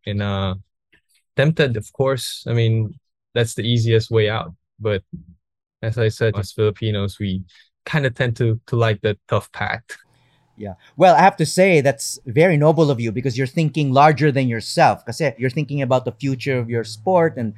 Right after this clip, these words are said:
Speaker 2: future Filipino athletes like yourself and what they're going to think. Uh, and I think you recognize the kind of, uh, influence you have now over, uh, younger, uh, not just younger athletes, but younger Filipinos, no? Ah, kasi tinitingalaan ka ngayon eh, no? So,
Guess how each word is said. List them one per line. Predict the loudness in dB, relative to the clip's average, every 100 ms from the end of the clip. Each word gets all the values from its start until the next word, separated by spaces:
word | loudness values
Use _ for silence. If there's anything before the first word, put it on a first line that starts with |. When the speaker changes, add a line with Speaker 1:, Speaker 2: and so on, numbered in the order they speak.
| -4
Speaker 2:
future | -2 -2 -4 -2 -2 -2 -4
Filipino | -4 -4 -4 -6 -4
athletes | -4 -4 -8 -10 -8
like | -8 -8
yourself | -10 -8 0 2 2 0 -10
and | -10 -8 -4
what | -2
they're | 0
going | 0 -2 -2
to | -6
think. | -2 0 -2 -8 -20 _ _ _ _ _ -2
Uh, | 2 4 4 4 2 -2
and | -4 -6 -8
I |
think | -6 -2
you | 0
recognize | 0 -2 -2 -2 -2 -4 -8 -10
the |
kind | -8 -6 -4 -6 -6
of, | -6 -8 -6
uh, | -4 -4
influence | -4 -6 -4 -6 -6
you | -6
have | -6 -6 -4
now | -4 -2 -4 -8 -10
over, | -8 -6 -6 -6
uh, | -6 -8 -10 -12 -8
younger, | -6 -4 -6 -6 -8 -12 _ _ _ _ -8
uh, | -6
not | -2 -2
just | -2 -2
younger | -2 0
athletes, | -2 -4 -4 -10 -8
but | -8 -4
younger | -4 -4
Filipinos, | -4 -4 -4 -6 -6 -6 -8
no? | -8
Ah, | -8 -8
kasi | -8 -10 -8
tinitingalaan | -8 -8 -6 -2 0 0 0
ka | -6
ngayon | -8 -8 -8
eh, | -8
no? | -10 -12
So, | -10 -12